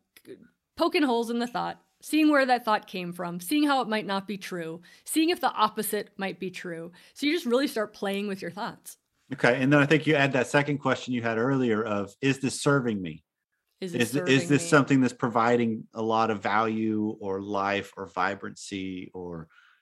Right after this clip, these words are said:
Speaker 2: anything to my experience?" Because if I can take a curious stance like you're describing, I change everything rather than I'm all of a sudden immediately judgmental and buying it.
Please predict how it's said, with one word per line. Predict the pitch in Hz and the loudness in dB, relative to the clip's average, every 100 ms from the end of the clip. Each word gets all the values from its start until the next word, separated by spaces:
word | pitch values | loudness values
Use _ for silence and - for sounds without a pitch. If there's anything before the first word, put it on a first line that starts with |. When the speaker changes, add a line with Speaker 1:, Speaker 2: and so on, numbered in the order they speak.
| _ | _
Speaker 2:
anything | 139 143 123 110 98 87 87 _ | 4 4 4 0 -2 -4 -10 _
to | - 160 110 | 0 2 2
my | 92 87 85 82 _ - | 0 -4 -6 -10 _ -16
experience?" | 82 - 101 87 85 - | -16 -8 -4 -4 -6 -12
Because | 101 - 92 | -14 -8 -8
if | 92 | -4
I | 113 | -2
can | 117 107 | -2 -2
take | 117 110 | -2 -4
a | 98 | -6
curious | - 147 131 101 - | 2 4 4 2 0
stance | - 135 113 - | 2 2 2 -2
like | 92 | -4
you're | 98 | -4
describing, | 87 - 117 131 113 85 82 82 _ _ _ _ - | -6 -6 -4 -2 0 -2 -4 -8 _ _ _ _ -2
I | 127 | -2
change | 139 180 131 | 2 2 4
everything | 131 190 143 95 | 4 2 0 0
rather | 95 98 | 2 2
than | 95 | 2
I'm | 92 92 | 0 0
all | 92 | 0
of | |
a | - | -2
sudden | 95 90 | -4 -2
immediately | 90 85 82 | -4 -4 -4
judgmental | 76 87 82 87 85 80 | -2 -4 -2 -6 -4 -6
and | 76 | -4
buying | 90 90 76 | -2 -2 -6
it. | 67 | -10